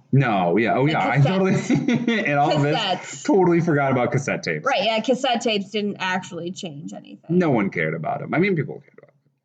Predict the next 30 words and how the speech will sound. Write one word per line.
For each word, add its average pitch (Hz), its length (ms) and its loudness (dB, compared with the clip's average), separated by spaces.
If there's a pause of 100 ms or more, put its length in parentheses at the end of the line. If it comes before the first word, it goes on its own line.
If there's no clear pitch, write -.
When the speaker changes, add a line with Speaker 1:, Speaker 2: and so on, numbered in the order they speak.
(400)
Speaker 2:
Right. 214 240 -6 (600)
Um, 226 240 -2
Speaker 1:
They 320 40 4
Speaker 2:
yeah, 359 140 4
Speaker 1:
weren't - 80 2
Speaker 2:
people - 160 2
still 403 180 0
Speaker 1:
groundbreaking. 233 120 2
Speaker 2:
use 262 240 4
them, 190 180 2
it 185 40 0
just 190 280 -6
wasn't, 190 340 -2
like, 180 320 -2 (240)
they 220 160 0
didn't, 196 320 0 (140)
they 254 320 4
didn't 240 180 2
Speaker 1:
No. - 140 -4
Speaker 2:
affect 202 580 -4
vinyl 175 340 -4
sales. - 460 -16 (880)
Speaker 1:
No, 143 500 4 (100)
actually, 156 440 -2
because 117 240 0
they 131 100 0
kinda 151 240 2
ran 123 480 0
alongside 107 840 0
vinyls 80 420 -2